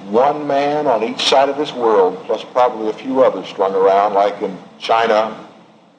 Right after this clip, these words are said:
perhaps France and others, have the capability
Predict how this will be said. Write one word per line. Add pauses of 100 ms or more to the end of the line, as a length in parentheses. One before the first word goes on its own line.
(200)
perhaps
France
and
others, (380)
have
the
capability